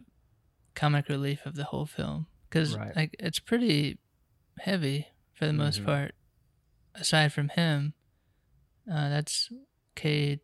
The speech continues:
Speaker 1: two S O, I think, was his name.
Speaker 2: Mm-hmm.
Speaker 1: And, uh, yeah, just great companion character, like you said. And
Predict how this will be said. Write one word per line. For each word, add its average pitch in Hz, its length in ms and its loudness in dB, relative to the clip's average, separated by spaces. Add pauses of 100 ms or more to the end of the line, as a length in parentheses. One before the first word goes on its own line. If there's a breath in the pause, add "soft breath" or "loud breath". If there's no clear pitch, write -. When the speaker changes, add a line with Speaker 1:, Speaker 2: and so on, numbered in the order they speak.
(140)
Speaker 1:
two 151 160 2
S 147 240 2
O, 156 100 2
I 151 120 0
think, 160 400 -2
was 160 140 -4
his 156 140 -4
name. 160 260 -2 (460)
Speaker 2:
Mm-hmm. 104 360 -10 (640 soft breath)
Speaker 1:
And, 147 480 2
uh, 139 320 0
yeah, 160 320 2 (100)
just - 380 0 (1000)
great - 360 2 (460)
companion 147 540 4
character, 143 440 2
like 139 160 2
you 139 80 0
said. 139 440 0
And 135 260 -4